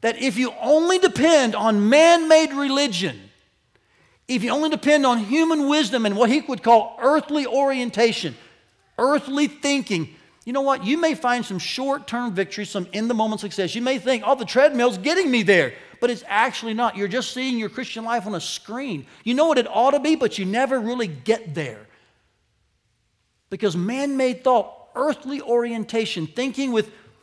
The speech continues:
with only human reasoning, man, it, it will not actually change the heart. It won't stop the flesh's indulgences, and that's what these are. It won't change the way you act sexually. It won't change the way you talk verbally.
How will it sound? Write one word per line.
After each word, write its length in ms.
with 260
only 400
human 440
reasoning, 520
man, 160
it, 100
it 100
will 220
not 160
actually 340
change 540
the 80
heart. 280
It 100
won't 260
stop 340
the 80
flesh's 680
indulgences, 680
and 180
that's 320
what 200
these 260
are. 320
It 120
won't 320
change 440
the 80
way 180
you 220
act 260
sexually. 440
It 180
won't 300
change 320
the 80
way 180
you 200
talk 360
verbally. 480